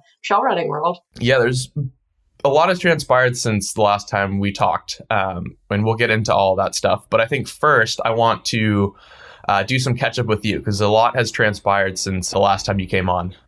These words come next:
Speaker 1: Yeah, there, a lot has transpired. Um, so for those of you unfamiliar, I'm, uh, Leah Yingling, and I live in Salt Lake City, and I run for Salomon.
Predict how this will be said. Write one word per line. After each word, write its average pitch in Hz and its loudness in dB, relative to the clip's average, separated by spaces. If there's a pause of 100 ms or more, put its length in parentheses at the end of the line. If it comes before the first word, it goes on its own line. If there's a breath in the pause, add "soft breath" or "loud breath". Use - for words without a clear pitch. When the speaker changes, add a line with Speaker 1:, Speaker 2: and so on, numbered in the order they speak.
(120)
Speaker 1:
Yeah, 226 4
there, 202 2
a 180 -6
lot 190 0
has 185 0
transpired. - -4
Um, 180 2
so 180 0
for 190 -4
those 196 0
of 190 -2
you 196 2
unfamiliar, 175 0
I'm, 170 -2
uh, 160 -2 (320)
Leah 190 2
Yingling, 170 0
and 170 -2
I 165 -2
live 170 -2
in 165 -4
Salt 165 -2
Lake 160 -4
City, 165 -4
and 160 0
I 156 -2
run 156 0
for 156 -8
Salomon. 190 0